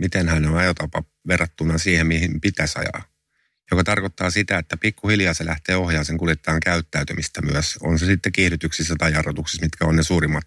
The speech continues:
kulutustapaukset näissä raskaan liikenteen osalta. Se, mitä tää työ on myös niin kuin yrityksille, on se, että tällä hetkellä on jopa seitsemän eri järjestelmää autoissa.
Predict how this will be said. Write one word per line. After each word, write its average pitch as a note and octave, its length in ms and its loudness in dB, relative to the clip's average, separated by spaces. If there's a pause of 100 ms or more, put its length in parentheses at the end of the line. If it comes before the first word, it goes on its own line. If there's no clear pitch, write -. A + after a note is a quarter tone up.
(120)
kulutustapaukset D#2+ 920 -2
näissä - 320 -4 (120)
raskaan - 300 0
liikenteen - 500 0
osalta. - 320 -4 (760)
Se, - 120 0
mitä A#2+ 180 4
tää B2+ 160 2
työ A2+ 180 -2
on G#2+ 60 0
myös G#2+ 420 0
niin F#2+ 120 0
kuin F2+ 100 2
yrityksille, E2 500 0
on E2+ 120 2
se, F2 200 2
että E2 280 -2 (120)
tällä G2+ 180 0
hetkellä F2 380 0
on F2 200 2
jopa F2 220 0
seitsemän E2 460 0
eri D#2+ 300 0 (240)
järjestelmää D#2 580 0
autoissa. E2 580 -2